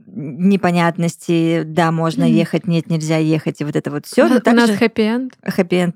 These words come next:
Speaker 1: Я, ну, ну, я надеюсь, я буду вам уже из самолета что-то писать. Или,
Speaker 2: Мгм.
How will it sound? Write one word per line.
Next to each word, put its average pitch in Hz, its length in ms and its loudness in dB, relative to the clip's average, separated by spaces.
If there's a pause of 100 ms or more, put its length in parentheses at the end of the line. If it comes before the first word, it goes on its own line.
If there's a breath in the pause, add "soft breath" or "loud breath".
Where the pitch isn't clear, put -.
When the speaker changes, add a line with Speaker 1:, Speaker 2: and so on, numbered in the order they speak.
Speaker 1:
Я, 160 160 -4
ну, 175 220 0
ну, 190 100 2
я 165 160 0
надеюсь, 180 580 -2
я 156 100 -2
буду 160 240 -8
вам 165 180 -4
уже 165 160 -6
из 151 120 -6
самолета 165 420 -4
что-то - 180 -14
писать. - 380 -8
Или, 208 160 0
Speaker 2:
Мгм. 170 100 -4